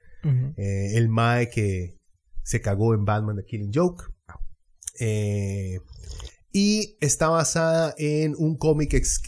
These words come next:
Speaker 2: escrita por, eh, el MAE tiene un... digamos, una, una carrera bastante larga, ha trabajado en varios comic books, pero la que yo recono-, que, que brincó más en su biografía fue Kick-Ass.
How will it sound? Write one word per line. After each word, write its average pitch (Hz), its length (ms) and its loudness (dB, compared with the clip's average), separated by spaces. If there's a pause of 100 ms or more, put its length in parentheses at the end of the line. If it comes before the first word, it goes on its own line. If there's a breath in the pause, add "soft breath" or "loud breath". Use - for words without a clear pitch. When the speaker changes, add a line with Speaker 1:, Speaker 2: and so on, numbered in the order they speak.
(120)
Speaker 2:
escrita 156 720 0
por, 151 520 4
eh, 110 840 0
el 135 140 2
MAE 135 160 4
tiene 135 240 2
un... 123 580 0 (600)
digamos, 98 440 -2
una, 101 420 -2 (1500 soft breath)
una 208 160 6
carrera 190 260 6
bastante 175 320 6
larga, 170 260 6
ha 165 60 2
trabajado 151 360 6
en 147 120 2
varios 143 340 4
comic 127 360 2
books, 143 280 0
pero 131 300 6
la 123 180 4
que 127 160 4
yo 139 140 6
recono-, 156 360 2
que, 123 220 2
que - 180 0
brincó 131 340 6
más 180 200 4
en 170 80 0
su 175 120 0
biografía 156 500 2
fue 143 180 0
Kick-Ass. 151 560 0